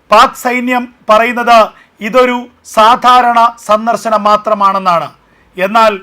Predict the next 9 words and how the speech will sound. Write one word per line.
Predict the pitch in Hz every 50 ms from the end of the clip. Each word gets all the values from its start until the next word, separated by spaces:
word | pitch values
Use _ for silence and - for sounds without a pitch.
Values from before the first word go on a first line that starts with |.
| - _ _ _ _ 185 190 208
ഇന്ത്യയുടെ | 226 233 220 247 247 240 233 220 220 220 226 226 - - 208
ഇന്റലിജൻസ് | 180 190 247 233 233 226 220 - - 240
സംവിധാനം | 226 226 233 226 220 214 214 220 220 208 202 170 - _ _ _ _ _ 190 202
ഈ | 220 214 214
വാക്കുകൾ | 226 233 233 233 - 220 185 208 208 208 - -
വിശ്വസിക്കുന്നില്ല. | 185 180 - 226 202 - 208 165 190 185 180 170 170 160 127 - _ _ _ _ _ _ _ _ _ _ _ _ _ 170 180
ബഹവൽപൂർ | 214 214 262 269 269 269 262 214 - 277 262 254 254 247 - - _ _ _ 202 220
എന്ന് | 220 226 202 208
പറയുന്നത് | 233 226 240 247 240 240 240 240